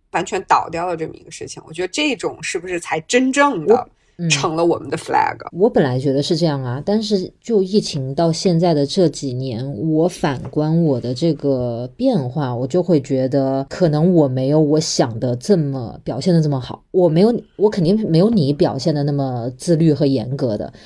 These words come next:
Speaker 2: 要，要不然我不会又长回去。我就是一整个全部长回去，然后我的衣服全部要收起来，全部重新买的那一种。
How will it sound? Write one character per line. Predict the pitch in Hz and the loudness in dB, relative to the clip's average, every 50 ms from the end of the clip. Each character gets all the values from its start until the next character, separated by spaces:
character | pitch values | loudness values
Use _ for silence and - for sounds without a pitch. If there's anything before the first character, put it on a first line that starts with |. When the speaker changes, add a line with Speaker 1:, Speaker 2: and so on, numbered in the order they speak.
| - - - _ _ - - | -20 -20 -20 _ _ -14 -8
Speaker 2:
要， | - 190 185 214 - - | -6 -2 0 0 0 2
要 | - 208 233 214 | 4 4 4 6
不 | 170 | 6
然 | 160 151 165 | 6 6 6
我 | 160 | 4
不 | 135 - - | 4 4 4
会 | - 202 190 185 | 4 6 6 8
又 | 208 208 | 8 6
长 | 180 - 135 110 117 | 6 2 -2 -6 -6
回 | 120 110 107 | -6 -6 -6
去。 | - - 220 - - _ _ | -4 -2 -4 -4 -4 _ _
我 | - 185 170 170 | -6 -2 -2 0
就 | 165 269 269 | 2 2 2
是 | - 262 | 4 4
一 | 269 262 | 4 4
整 | 208 - 143 117 | 4 2 0 2
个 | 123 175 170 | 2 2 2
全 | - - 143 135 | 0 0 -2 0
部 | 165 202 | 2 2
长 | - 165 - 131 | 2 0 -2 -6
回 | 120 - 139 - | -8 -10 -10 -10
去， | - - 151 123 101 | -6 -2 -2 0 0
然 | 123 131 151 | 0 -2 0
后 | 180 196 | 2 2
我 | 180 147 | 2 2
的 | 135 143 | 2 0
衣 | 143 151 185 214 | 2 2 2 2
服 | 208 170 | 2 0
全 | - - - 131 127 139 147 | -4 -4 -6 -6 -6 -2 2
部 | 196 208 190 | 4 4 6
要 | 175 151 | 6 4
收 | 143 - - 175 160 170 | 0 0 0 0 2 2
起 | 175 - 165 | 0 0 -2
来， | - 113 131 | -4 -4 -4
全 | - - - 127 - 165 | -4 -4 -4 -4 0 2
部 | 202 | 2
重 | 208 208 160 131 139 | 2 2 0 -6 -4
新 | 123 196 | -2 0
买 | 190 165 120 | 0 0 -2
的 | - 117 123 | -2 -4 -4
那 | 131 135 | -2 -2
一 | 127 | -2
种。 | 113 - 131 | -4 -4 -6